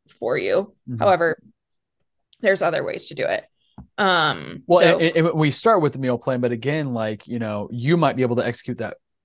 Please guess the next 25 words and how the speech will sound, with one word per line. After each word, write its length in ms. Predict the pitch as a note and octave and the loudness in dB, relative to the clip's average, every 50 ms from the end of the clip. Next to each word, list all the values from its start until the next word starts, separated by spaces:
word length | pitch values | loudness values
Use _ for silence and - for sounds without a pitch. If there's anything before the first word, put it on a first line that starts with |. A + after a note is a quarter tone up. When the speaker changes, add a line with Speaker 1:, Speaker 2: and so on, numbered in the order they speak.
| _ _ _ - | _ _ _ -2
Speaker 2:
beautifully 380 | F#3 A3 G#3+ F#3 - - B2+ | 2 4 4 4 4 4 2
on 140 | A2+ A2 G#2+ | 2 2 0
day 160 | G#2+ A2+ A2 | -2 -2 -2
one, 420 | G#2 A2 C#3 D#3+ D#3 B2+ A2 G#2 G2+ - _ - _ _ _ _ | -2 0 0 0 0 0 -2 -4 -6 -10 _ -20 _ _ _ _
but 80 | - B2+ | -4 -2
then 120 | A#2 A#2 | -2 0
somebody 320 | A2+ - C3+ A2 A2 A2+ C3 | 0 0 0 0 2 4 4
else, 280 | C#3 C3 A#2 A2 - | 4 4 4 2 0
they're 100 | - A#2+ | -2 -4
like, 180 | A#2 A2 G2+ G#2 | -4 -4 -4 -4
"This 140 | A#2+ A#2+ A2 | -6 -8 -8
is, 220 | A#2 G2 - - - _ - | -8 -10 -12 -14 -16 _ -12
this 280 | A#2+ A2 - - - | -10 -8 -8 -10 -10
is 240 | - C#3 - - - | -12 -12 -12 -14 -16
too 260 | - - - D3 B2 | -12 -6 -4 -4 -2
much, 300 | A#2 A#2 A#2 A#2 A2 - | 0 0 0 0 0 -2
is 100 | B2+ A2 | -6 -6
Speaker 1:
Too 60 | A#2 | -4
much. 120 | F#2 - G2+ | -4 -4 -2
Speaker 2:
overwhelming," 460 | G#2+ A2 C3+ C#3 C#3 C#3+ C#3+ C#3+ D3 | -2 2 2 2 2 2 2 2 4
maybe 180 | E3 F3+ E3+ F#3 | 4 2 2 0
just 200 | D3+ D#3+ - - | -2 -4 -4 -4
seeing 220 | D3+ C3+ C3+ B2+ | -4 -4 -4 -4
too 120 | - B2+ | -6 -8
much. 260 | A2+ G2 F2+ - - | -8 -8 -10 -12 -18